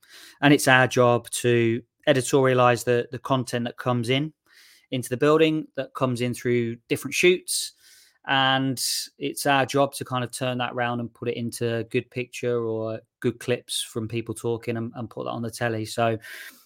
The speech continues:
it's very fast paced, very fast paced. You don't kind of get a second to think about stuff on, on your shift, but, um, no, it's very rewarding at the end of the day when you've,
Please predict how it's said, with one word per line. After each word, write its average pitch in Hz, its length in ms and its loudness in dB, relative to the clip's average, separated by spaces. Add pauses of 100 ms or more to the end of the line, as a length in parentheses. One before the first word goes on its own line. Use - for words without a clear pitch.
(280)
it's 139 160 0
very 143 320 10
fast - 380 2
paced, - 640 0 (240)
very 131 300 4
fast 113 320 -6
paced. 107 320 -6
You 113 80 -4
don't 123 240 0 (320)
kind 117 200 0
of 117 60 -2
get 123 120 2
a 120 40 -4
second - 480 0
to 117 80 -4
think 123 260 -2
about 117 240 -2
stuff - 300 -6
on, 113 220 -6 (440)
on 120 100 -4
your 113 200 -2
shift, - 420 -4
but, 113 180 0
um, 113 360 -2 (380)
no, 127 160 6
it's 120 140 2
very 156 220 12
rewarding 135 500 8
at 113 100 -6
the 117 100 -4
end 113 120 -2
of 110 60 -2
the 110 60 -2
day 113 240 0
when 113 160 -2
you've, 110 180 -4